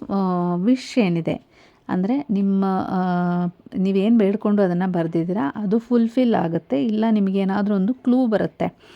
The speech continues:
ಅಂದ್ರೆ ಇದು ಈ ರೀತಿ ಆಗುತ್ತೆ ಇಲ್-, ಇಲ್ವೋ ಅನ್ನೋಂಥ ಒಂದು ಕ್ಲೂ ನಿಮ್ಗೆ ಸಿಗುತ್ತೆ.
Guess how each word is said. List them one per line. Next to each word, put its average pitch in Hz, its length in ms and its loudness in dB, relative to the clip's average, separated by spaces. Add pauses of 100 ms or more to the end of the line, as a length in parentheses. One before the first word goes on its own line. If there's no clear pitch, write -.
(260)
ಅಂದ್ರೆ 202 220 2
ಇದು 208 120 2
ಈ 202 100 2
ರೀತಿ 202 240 0
ಆಗುತ್ತೆ 185 580 0
ಇಲ್-, 180 320 0
ಇಲ್ವೋ 190 480 0
ಅನ್ನೋಂಥ 185 380 0
ಒಂದು 185 220 0
ಕ್ಲೂ 202 220 -2
ನಿಮ್ಗೆ 185 380 0
ಸಿಗುತ್ತೆ. 170 520 -2